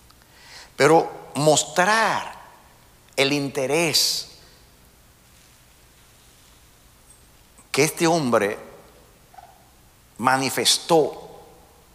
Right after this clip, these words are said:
por la salud de su siervo es asombroso.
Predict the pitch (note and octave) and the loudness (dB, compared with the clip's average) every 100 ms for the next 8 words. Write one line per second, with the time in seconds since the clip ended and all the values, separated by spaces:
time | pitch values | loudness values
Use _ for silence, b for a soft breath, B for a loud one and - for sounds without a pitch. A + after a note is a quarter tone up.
0 | _ _ _ _ _ _ _ _ _ _ | _ _ _ _ _ _ _ _ _ _
1 | - B2+ B2 B2+ - A#2+ A2 B2 G3+ F3+ | -2 0 2 0 0 0 0 2 2 2
2 | - - - - - - - A#2 A#2 - | -2 -18 -20 -20 -20 -20 -14 -4 0 0
3 | F3+ - C#3+ C3 B2 F2+ D2 D2+ - - | 2 0 0 0 0 -2 -8 -14 -18 -20
4 | - - _ _ _ _ _ _ _ _ | -20 -20 _ _ _ _ _ _ _ _
5 | _ _ _ - - B2+ G2+ D#2 - - | _ _ _ -4 -2 0 -2 -4 -8 -12
6 | - | -16